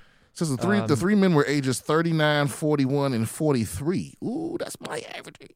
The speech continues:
Speaker 1: That's my age range. They set out Saturday morning in a twenty-four foot center console boat to fish around. See, that's where you lost me. I'm, I'm, I don't participate in those activities.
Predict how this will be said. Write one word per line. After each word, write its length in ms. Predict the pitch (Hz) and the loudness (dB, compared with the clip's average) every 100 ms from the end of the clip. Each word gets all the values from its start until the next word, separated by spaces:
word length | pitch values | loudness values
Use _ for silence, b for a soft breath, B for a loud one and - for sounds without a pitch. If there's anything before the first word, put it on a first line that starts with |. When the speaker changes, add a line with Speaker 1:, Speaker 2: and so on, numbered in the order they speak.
| _ _ - | _ _ -14
Speaker 1:
That's 180 | - | -12
my 200 | - 156 | -8 -4
age 260 | 190 214 226 | 0 2 4
range. 360 | 202 180 101 - _ _ _ _ _ _ _ - B B B B B - | 4 4 2 -6 _ _ _ _ _ _ _ -20 B B B B B -6
They 120 | 143 | -4
set 240 | - 180 | -4 -4
out 160 | 180 175 | -2 -2
Saturday 320 | 185 165 156 | -2 -2 0
morning 320 | 147 160 160 | 4 4 4
in 100 | 147 | 0
a 60 | 123 | -4
twenty-four 540 | - 160 165 165 147 | -4 -4 -2 -2 -2
foot 280 | 143 147 135 | -2 0 -2
center 300 | - 160 151 | -2 -6 -6
console 920 | - 139 131 135 - - - 123 120 | -4 -2 -2 -2 -4 -10 -8 -2 -2
boat 320 | 107 107 113 - | 0 0 0 -2
to 60 | |
fish 300 | 95 - 123 | -8 -4 -2
around. 400 | 123 127 127 85 | -2 -2 -2 -2
See, 160 | 64 95 | -4 -6
that's 240 | 90 95 | -4 -4
where 400 | 101 95 98 98 | -4 -2 -2 -4
you 160 | 101 98 | -4 -4
lost 320 | 110 113 - | -2 -4 -4
me. 140 | 69 - - | -12 -16 -14
I'm, 160 | 82 87 | -12 -10
I'm, 340 | - 85 87 | -8 -6 -6
I 100 | 85 | -6
don't 200 | 90 90 | -6 -6
participate 400 | 92 110 104 90 | -6 -8 -6 -6
in 100 | 82 | -6
those 180 | 78 78 | -8 -12
activities. 640 | 69 - 82 73 76 - | -12 -10 -10 -10 -16 -20